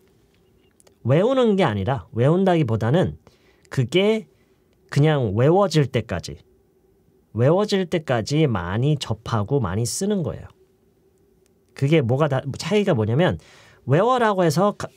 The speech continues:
그걸 싹 정리해놓고 이거는 이거, 이거는 이거, 이, 이게 어떤 그렇게 액티브한 암기를 하는 게 아니라 그게 그냥 그렇게 하는 게 그냥 당연시 여겨질 때까지 많이 그냥 접하는 거예요. <laughs> Okay?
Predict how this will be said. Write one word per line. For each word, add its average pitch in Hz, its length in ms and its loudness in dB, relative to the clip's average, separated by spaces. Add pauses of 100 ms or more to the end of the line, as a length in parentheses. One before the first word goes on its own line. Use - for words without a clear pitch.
(140)
그걸 160 320 2
싹 - 320 -2
정리해놓고 160 680 2 (480)
이거는 151 320 2
이거, 139 320 -2
이거는 156 320 2
이거, 143 260 0
이, 170 200 2
이게 165 240 0 (420)
어떤 156 300 0 (340)
그렇게 151 580 0
액티브한 214 720 0
암기를 170 540 2
하는 202 260 0
게 190 80 0
아니라 98 400 -2 (760)
그게 220 280 0
그냥 214 460 2 (1080)
그렇게 - 280 0
하는 269 220 0
게 233 120 0
그냥 202 220 2
당연시 185 600 2
여겨질 123 440 2
때까지 120 480 -2
많이 110 300 0
그냥 113 180 2
접하는 101 420 -4
거예요. 78 260 -12
<laughs> - 40 -20 (1500)
Okay? 107 220 -8